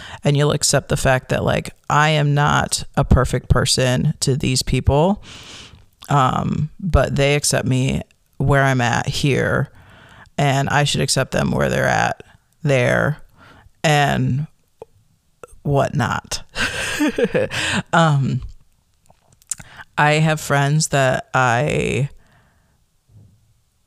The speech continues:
well, you start in a really crazy, like, codependent relationship with, and then you realize, "Oh, well, that doesn't work for either of us, so maybe we should take it back a notch."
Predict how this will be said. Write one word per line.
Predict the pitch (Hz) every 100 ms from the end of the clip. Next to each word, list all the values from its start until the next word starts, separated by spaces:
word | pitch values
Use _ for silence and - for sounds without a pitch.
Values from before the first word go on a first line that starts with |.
| _ _ _ -
well, | 147
you | 135 139
start | - - 131 123
in | 143
a | 131
really | 127 131 127 127
crazy, | - - 123 - 135
like, | 135
codependent | - 127 131 - 120 -
relationship | 139 139 143 135 110 -
with, | 123 135 -
and | 139
then | 135 131 127
you | 131
realize, | 139 127 120 120 120 -
"Oh, | 160 156 143 135 - - - - - -
well, | 151
that | 143 131
doesn't | 127 117 -
work | 101 62 - - _ -
for | - 117
either | - - 104
of |
us, | 78 78 - - -
so | - 127
maybe | 131 131
we | 131
should | 127 123 127 -
take | 127
it | 123
back | 135 131
a | 127
notch." | 135 131 107 -